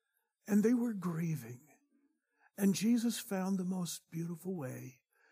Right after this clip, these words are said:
to wrap them in joy, not to trivialize their sorrow, but he gave them a way to look through their sorrow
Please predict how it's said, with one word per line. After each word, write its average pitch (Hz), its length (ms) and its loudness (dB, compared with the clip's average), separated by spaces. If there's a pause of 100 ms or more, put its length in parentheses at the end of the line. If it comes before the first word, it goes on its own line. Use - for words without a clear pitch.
(240)
to 180 220 2
wrap 165 580 0
them 123 460 -6 (600)
in 151 200 0
joy, 127 360 -10 (1000)
not 233 200 4
to 233 100 6
trivialize 214 1000 2
their 147 180 -6
sorrow, 120 580 -8 (1500)
but 220 100 8
he 214 160 6
gave 226 400 2
them 233 160 2
a 202 80 2
way 185 300 0
to 196 240 -2
look 175 360 0 (220)
through 247 960 0 (440)
their 151 340 0
sorrow 131 720 -6